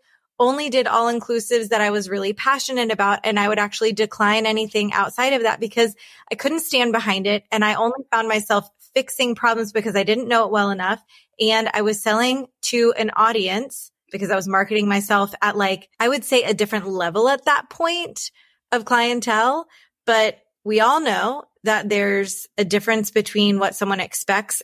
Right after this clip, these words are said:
and their budget at the beginning when they, they don't understand what people, what things cost. Like, people don't understand what things cost until we educate them.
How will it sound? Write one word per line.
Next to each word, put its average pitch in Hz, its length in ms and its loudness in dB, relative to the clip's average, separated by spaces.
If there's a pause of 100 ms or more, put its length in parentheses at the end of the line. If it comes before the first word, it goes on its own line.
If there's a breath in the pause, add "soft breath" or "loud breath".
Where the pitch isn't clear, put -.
and 196 360 0
their 180 140 2
budget 175 560 0
at 196 120 -2
the 196 80 -4
beginning 190 520 0
when 208 160 0
they, 185 320 -2
they 190 140 -2
don't 202 260 2
understand 190 440 -2
what - 120 -8
people, 175 480 -4
what 220 240 2
things 202 260 0
cost. - 340 -6
Like, - 120 -8
people 226 200 2
don't 262 160 4
understand 240 360 0
what 208 160 -2
things 190 200 -6
cost 185 340 -2
until 190 320 -4
we 180 200 -8
educate 175 460 -10
them. 160 220 -6